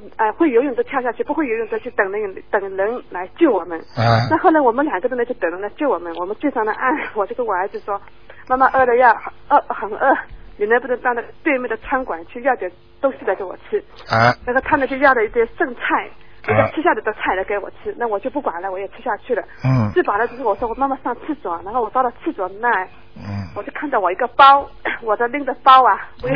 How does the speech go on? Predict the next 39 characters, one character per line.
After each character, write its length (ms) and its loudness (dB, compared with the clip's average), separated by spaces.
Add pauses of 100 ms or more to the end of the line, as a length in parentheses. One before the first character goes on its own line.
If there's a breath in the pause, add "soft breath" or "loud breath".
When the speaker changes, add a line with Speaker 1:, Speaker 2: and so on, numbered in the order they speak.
(100)
Speaker 1:
因 240 2
为 80 -2
那 160 2
个 100 -2
恐 160 -6
怖 100 -10
分 160 -4
子， 100 -8
我 100 -6
就 100 -6
怕 180 -4
了， 160 -2
包 120 4
又 100 0
没 140 -8
拿 220 -8
嘛。 100 -8 (260)
Speaker 2:
啊。 260 6 (420)
Speaker 1:
那 80 0
个 80 2
包 160 4
就 100 0
在 100 0
那 120 2
吃 140 -14
着 100 -6
那 100 2
挂 220 6
着 80 -8
呢， 120 -2
我 80 -2
说 120 -4
：“这 60 -4
个 80 -2
包 100 -6 (160)
是 140 6
我 140 -2
的 100 -8
嘛。” 100 -2